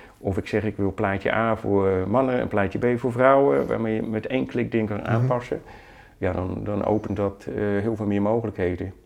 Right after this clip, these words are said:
Speaker 1: En dat is in feite een dynamisch mailtemplate.
Speaker 2: Ja.
Speaker 1: Eh, wat ook een stuk makkelijker is geworden dan vroeger. Eh, vroeger moest je een bureaubrief, eh, en dan had je allemaal ingewikkelde H T M L en dan had je een rekening die, eh, waar je niet vrolijk van werd.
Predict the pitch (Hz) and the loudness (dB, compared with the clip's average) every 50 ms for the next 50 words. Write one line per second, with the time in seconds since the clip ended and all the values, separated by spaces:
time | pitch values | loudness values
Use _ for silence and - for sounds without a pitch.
0 | - - - 95 98 107 104 95 104 98 95 - 117 117 117 117 - - 104 95 | -14 -6 -2 2 2 2 2 2 -2 -2 0 0 2 2 2 0 0 0 0 0
1 | 98 101 101 104 101 101 104 92 - 107 101 117 127 - 107 101 95 85 - 104 | 2 2 2 4 4 2 2 0 2 2 2 2 2 2 0 0 0 0 0 -2
2 | 117 113 - - - - - 127 131 139 143 143 - - - - - 104 104 107 | -2 -2 -6 -16 -20 -8 2 8 10 10 10 10 8 -4 -8 -2 2 4 4 6
3 | 107 107 104 104 104 104 104 104 104 104 104 107 - 117 117 113 110 107 110 104 | 6 6 6 6 6 6 6 4 4 4 2 0 0 -2 -2 -2 -4 -4 -4 -4
4 | 104 104 110 113 110 - - - - - - - - _ _ _ - 123 117 - | 2 4 6 6 6 4 0 -14 -18 -20 -20 -20 -20 _ _ _ 2 2 2 2
5 | 117 98 - - - 143 143 139 120 123 - - 123 117 - 107 90 110 - - | 0 -2 -2 0 2 2 4 4 4 2 2 2 -2 -2 -2 -2 -2 -2 -2 -2
6 | - 104 107 107 104 107 104 101 98 - - 139 123 - 110 101 104 107 107 - | -2 2 2 2 2 2 0 -2 -2 0 0 0 0 2 0 0 0 -2 -4 -6
7 | - - - 104 107 107 107 107 104 104 104 101 104 101 104 117 117 120 117 113 | -12 -8 -6 -4 -2 -2 0 0 0 0 0 0 0 -2 -2 -2 -2 -2 -4 -4
8 | 110 - 127 120 117 - 110 107 107 101 - - 104 101 104 104 104 107 113 117 | -2 0 0 0 0 0 0 0 0 0 -2 -2 -2 0 0 2 4 4 4 2
9 | 107 101 104 110 107 98 101 - 110 107 101 101 104 101 101 104 110 110 107 113 | 0 0 0 0 0 0 -2 -2 0 0 0 0 -2 -2 -2 0 -2 -2 -2 -2
10 | 117 110 110 110 107 101 - 107 110 - 101 101 104 104 101 101 107 104 107 113 | -2 -2 -2 -2 -2 -2 -2 -2 -2 0 0 0 0 0 -2 -2 0 0 0 2
11 | 117 113 110 104 107 107 104 98 101 104 101 104 101 104 101 98 - 104 98 107 | 2 2 2 0 0 -2 -4 -2 -2 -2 -2 -2 -2 -2 -2 -2 -2 0 2 2
12 | 110 120 117 113 107 101 101 101 101 104 104 101 104 104 104 101 101 104 104 101 | 2 2 2 0 0 0 0 -2 -2 -2 0 0 0 0 0 -2 -2 -2 -2 -2
13 | 104 101 - 123 120 123 120 - - 107 98 95 95 101 107 - | -4 -2 0 2 2 2 0 -4 -6 -6 -4 -2 0 0 -2 -4